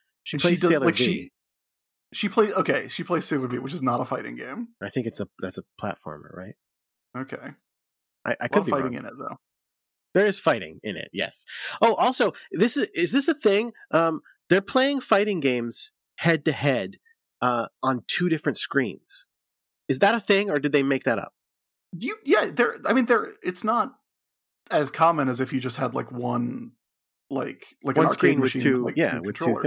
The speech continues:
Speaker 1: things, yeah.
Speaker 2: But, like, you can, like, there, there are, you, you can set 'em up like that.
Speaker 1: So that you don't have to look at and acknowledge the real person. <laughs>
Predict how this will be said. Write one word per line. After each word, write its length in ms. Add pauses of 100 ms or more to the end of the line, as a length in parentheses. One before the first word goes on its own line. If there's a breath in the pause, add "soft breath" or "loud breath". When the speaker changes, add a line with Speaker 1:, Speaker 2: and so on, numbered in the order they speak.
Speaker 1:
things, 80 (140)
yeah. 60
Speaker 2:
But, 100
like, 140
you 80
can, 480 (100)
like, 200
there, 180
there 200
are, 260 (560)
you, 180
you 140
can 240
set 160
'em 100
up 140
like 180
that. 220 (560 loud breath)
Speaker 1:
So 180
that 140
you 140
don't 240
have 200
to 80
look 240
at 140
and 140
acknowledge 480
the 120
real 200
person. 500
<laughs> 40